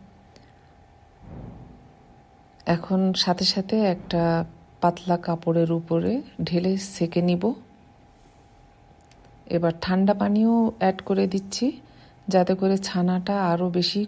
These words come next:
কুক না হয়ে যেতে পারে, তাহলে শক্ত হয়ে যায়। Especially রসগোল্লা বানাতে গেলে আমাদের ছানা যদি প্রপার না হয়, শক্ত হয়, তাহলে আমাদের রসগোল্লা ভালো হয় না।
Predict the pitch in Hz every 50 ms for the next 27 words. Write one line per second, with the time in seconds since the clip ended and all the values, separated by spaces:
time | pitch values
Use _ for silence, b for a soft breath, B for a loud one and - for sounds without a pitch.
0 | - - 220 214 214 214 196 180 170 160 165 160 156 156 156 151 151 151 151 156
1 | - - 151 151 156 156 - 170 165 170 175 180 185 180 - - 180 180 - -
2 | - - 175 160 156 156 151 147 151 147 147 151 147 B B B B B B B
3 | B - 196 - - - - 208 202 - 226 220 208 208 220 214 220 - - 160
4 | 175 170 - 202 190 208 208 208 214 208 214 208 208 214 202 202 214 208 226 214
5 | 214 226 214 190 180 185 185 175 180 180 180 - - - 175 170 175 185 190 185
6 | 190 180 190 185 185 - 175 165 165 170 165 165 165 156 156 156 156 151 - 156
7 | 160 190 247 - B B B B B B B B - - 202 175 180 - - -
8 | 220 196 170 175 165 160 175 220 - B B B B B - - 190 190 180 190
9 | 202 190 190 185 180 170 170 165 165 165 165 165 165 165 151 156 - - 151 -
10 | 156 156 160 156 175 165 165 165 160 156 151 156 - 147 147 143 -